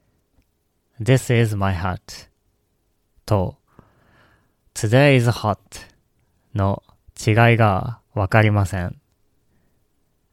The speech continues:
なぜなら、日本ではこれをカタカナで、ハットと、ホットと書いてしまうからです。もちろん、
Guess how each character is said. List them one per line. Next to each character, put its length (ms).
な 160
ぜ 120
な 160
ら、 340
日 160
本 320
で 140
は 400
こ 160
れ 160
を 300
カ 120
タ 160
カ 160
ナ 160
で、 360
ハ 220
ッ 40
ト 240
と、 320
ホ 180
ッ 80
ト 240
と 320
書 140
い 80
て 180
し 140
ま 180
う 60
か 120
ら 100
で 160
す。 260
も 160
ち 160
ろ 120
ん、 300